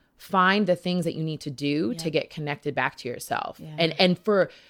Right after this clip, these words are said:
Speaker 1: for me, it's always been movement. That's
Speaker 2: Yeah.
Speaker 1: my tool. But,
Speaker 2: Yeah.
Speaker 1: you know, for you or for anybody, it,
Speaker 2: Yeah.
Speaker 1: it can look like anything. For
Speaker 2: Mm-hmm.
Speaker 1: one of my, uh, siblings, it's artwork. Like, do
Speaker 2: Mm-hmm.
Speaker 1: whatever you
Speaker 2: Yeah.
Speaker 1: need to do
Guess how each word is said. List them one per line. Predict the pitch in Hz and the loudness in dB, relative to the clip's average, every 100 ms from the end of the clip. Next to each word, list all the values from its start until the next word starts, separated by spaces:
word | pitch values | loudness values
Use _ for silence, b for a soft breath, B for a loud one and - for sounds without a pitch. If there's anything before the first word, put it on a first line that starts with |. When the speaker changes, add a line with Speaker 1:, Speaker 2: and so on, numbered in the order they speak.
| b b b _ | b b b _
Speaker 1:
for | 214 | 6
me, | 180 165 160 156 170 220 269 | 6 6 2 0 0 0 -2
it's | - 151 | -4 2
always | 143 143 135 | 2 2 -2
been | 147 139 | -4 -2
movement. | 131 127 170 | -6 -6 -4
That's | - 135 | -4 -4
Speaker 2:
Yeah. | 160 | -6
Speaker 1:
my | 131 | -8
tool. | - 156 190 | -6 -2 0
But, | 160 147 135 | 4 4 4
Speaker 2:
Yeah. | 170 | -4
Speaker 1:
you | 170 | -4
know, | 143 | -4
for | - | -2
you | 156 127 139 143 220 | -4 -2 -2 0 0
or | |
for | - - - | 0 -4 -2
anybody, | 175 269 151 131 - 110 | 0 2 2 -2 -4 -2
it, | 165 | -2
Speaker 2:
Yeah. | 185 175 | -2 -6
Speaker 1:
it | 165 | -4
can | 180 | -4
look | 170 156 | -4 -4
like | 151 139 | -4 -2
anything. | 151 247 - - - - _ | 0 0 0 -8 -16 -20 _
For | 143 139 139 | 2 4 2
Speaker 2:
Mm-hmm. | 131 | 0
Speaker 1:
one | 143 135 | -6 -6
of | |
my, | 139 143 143 143 _ _ | -2 0 0 -4 _ _
uh, | 85 - | -4 -4
siblings, | - 147 156 175 185 | -2 -2 0 0 2
it's | 160 151 - 156 - _ | 0 -2 -12 -16 -20 _
artwork. | 156 294 139 - - | 2 2 0 -6 -6
Like, | 175 175 165 170 | 4 4 4 2
do | 202 | 4
Speaker 2:
Mm-hmm. | 320 | 6
Speaker 1:
whatever | 220 165 208 233 | 6 6 4 4
you | 180 | 0
Speaker 2:
Yeah. | 170 | 0
Speaker 1:
need | 196 202 | 0 -2
to | - | -4
do | 139 147 143 208 | -2 -2 0 -2